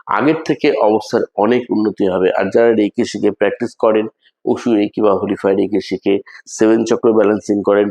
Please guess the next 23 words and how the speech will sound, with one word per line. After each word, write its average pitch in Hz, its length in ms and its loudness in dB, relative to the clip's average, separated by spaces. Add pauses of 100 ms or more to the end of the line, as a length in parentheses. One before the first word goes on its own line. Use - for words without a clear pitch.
প্রত্যেকটা 104 400 -2
পয়েন্টে 101 380 0
রেকি 104 260 -2
নিতে 123 220 -2
পারেন, 139 220 2 (380)
তাদের 113 280 0
কিন্তু 190 480 -2 (260)
এই 190 200 2
সমস্ত 151 400 0
সমস্যাগুলো 110 840 0 (320)
খুব 139 420 -2
দ্রুতই 127 300 0
কিন্তু 131 320 -2
এমনিতেই 117 520 0
রিকভার 98 520 0
হয়ে 92 160 0
যায়। 90 180 0
যাই 151 240 2
হোক, 180 140 -2 (460)
আজ 90 340 -2 (100)
এই 123 220 0
পর্যন্তই। 127 420 0
সবাই 85 280 0